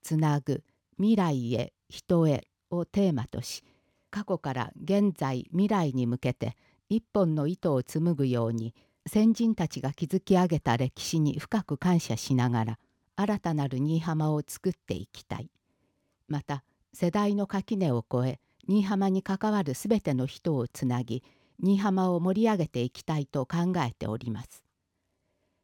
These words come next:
笑顔つなぐ愛媛国体では、十月に新居浜で開催される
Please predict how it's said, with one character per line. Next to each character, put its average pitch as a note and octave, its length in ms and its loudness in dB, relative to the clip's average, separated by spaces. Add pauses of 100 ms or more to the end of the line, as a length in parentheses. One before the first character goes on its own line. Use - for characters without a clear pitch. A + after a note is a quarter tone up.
(140)
笑 G#3+ 140 0
顔 F#3+ 240 2
つ - 160 -6
な E3 160 2
ぐ E3 140 0
愛 D#3 180 0
媛 G3+ 220 2
国 G3+ 160 2 (180)
体 A#2 260 -2 (140)
で C3+ 160 0
は、 A#2+ 180 -4 (380)
十 G3 240 0
月 F#3+ 280 -2
に F3 160 0
新 F3+ 160 2
居 G3+ 40 2
浜 F#3+ 260 0
で F3 140 0
開 F3 220 0
催 E3 240 -2
さ D3 160 -4
れ C#3 160 -4
る A#2+ 160 -6